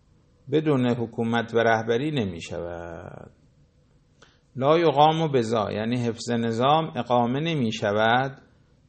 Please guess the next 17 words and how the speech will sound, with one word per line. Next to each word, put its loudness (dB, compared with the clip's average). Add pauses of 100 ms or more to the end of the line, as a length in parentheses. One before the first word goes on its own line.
جز 4
به 2
حکومت -4
و -2
ولایت 0 (840)
و 0
اختلال 4
امور 0
مسلمین -2
مسدود -2
نمی -2
شود 2 (480)
جز 4
به 4
رهبری -2
و -2
حکومت. -14